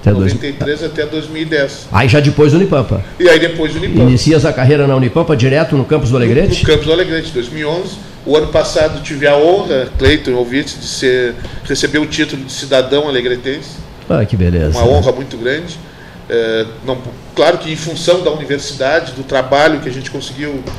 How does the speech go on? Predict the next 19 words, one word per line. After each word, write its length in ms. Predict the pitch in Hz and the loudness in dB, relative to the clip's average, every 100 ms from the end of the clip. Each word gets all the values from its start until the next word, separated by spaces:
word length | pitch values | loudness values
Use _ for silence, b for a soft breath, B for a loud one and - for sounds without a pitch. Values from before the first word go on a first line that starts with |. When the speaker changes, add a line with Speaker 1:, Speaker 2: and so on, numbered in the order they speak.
| - | -8
Speaker 2:
forte 480 | - 156 156 170 - | -2 4 4 4 0
na 140 | 143 | -4
comunidade, 720 | 143 131 123 120 123 147 - B B | -4 -6 -6 -2 -2 -2 -4 B B
essa 280 | 165 185 - | 4 4 4
é 20 | |
uma 120 | 208 196 | 0 0
marca 340 | 180 185 233 | -2 -2 -2
da 200 | 175 170 | 0 0
Uni-, 240 | 170 170 170 | 0 -4 -6
da 120 | 156 | -2
Unipampa, 580 | 156 170 165 170 165 123 | 0 -2 0 2 2 -4
Cleiton, 480 | - 131 143 139 117 113 110 | -2 -2 -2 -2 -8 -10 -8
colegas, 560 | 120 117 123 120 110 - B B B | 0 4 4 2 -8 -12 B B B
é, 480 | - 123 123 120 120 127 | 0 6 6 6 2 2
é 120 | 139 | 2
a 40 | |
inserção 680 | 165 226 - 180 - - 170 | 2 0 2 2 2 -2 -2
forte, 600 | - - 160 143 175 - | -4 -4 4 6 6 2
pesada 840 | 185 202 180 151 139 139 147 170 | -6 0 0 2 -2 -2 -2 -6